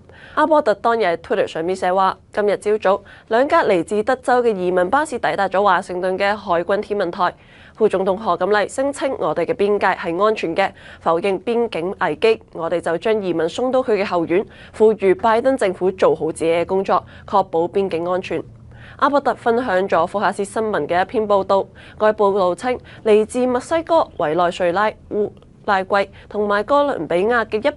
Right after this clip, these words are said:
百多個無證移民乘坐嘅大巴抵達咗賀錦麗嘅住所附近。九月十六日，美國醫學會雜誌發表嘅一份研究報告指出，全美約有二十percent嘅家庭背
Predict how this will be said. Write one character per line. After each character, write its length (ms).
百 140
多 240
個 160
無 240
證 240
移 160
民 160
乘 220
坐 120
嘅 80
大 180
巴 180
抵 180
達 180
咗 180
賀 240
錦 160
麗 160
嘅 100
住 180
所 160
附 220
近。 220
九 180
月 80
十 140
六 200
日， 160
美 200
國 160
醫 140
學 300
會 160
雜 220
誌 280
發 200
表 200
嘅 180
一 60
份 360
研 180
究 160
報 180
告 160
指 160
出， 160
全 180
美 220
約 220
有 80
二 180
十 100
percent 300
嘅 140
家 180
庭 220
背 120